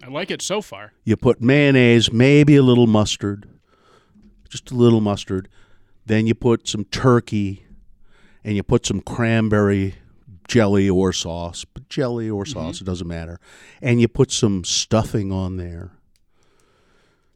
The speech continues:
Speaker 2: And you put some, you know, you got your turkey, of course, and your stuffing, and just enough mayonnaise and mustard to make it so it's not too dry,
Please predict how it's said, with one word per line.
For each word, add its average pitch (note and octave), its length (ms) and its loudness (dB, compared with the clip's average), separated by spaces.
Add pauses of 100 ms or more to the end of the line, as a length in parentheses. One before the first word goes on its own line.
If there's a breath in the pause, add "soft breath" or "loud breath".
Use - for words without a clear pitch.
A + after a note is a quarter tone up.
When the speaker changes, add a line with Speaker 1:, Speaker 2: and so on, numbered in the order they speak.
(180)
Speaker 2:
And F#2+ 200 -4
you F#2+ 60 -2
put - 280 0
some, G#2 300 -2 (300)
you A#2 120 -4
know, F#2+ 80 0
you F#2+ 120 -2
got G#2+ 240 -2
your G#2 80 -2
turkey, G2 460 -2
of E2 80 -10
course, E2+ 400 -8
and F#2+ 100 -4
your F#2+ 120 0
stuffing, F2+ 640 -4 (280 soft breath)
and F#2+ 200 -6
just F3+ 340 0
enough B2 400 0 (1080 soft breath)
mayonnaise G#2+ 840 2
and F#2+ 140 0
mustard G2+ 560 0
to G2 80 -6
make G2 320 -2
it - 140 -10
so G2 200 -2
it's F2+ 160 -8
not G2 280 -2
too B2+ 200 -2
dry, F2+ 680 -4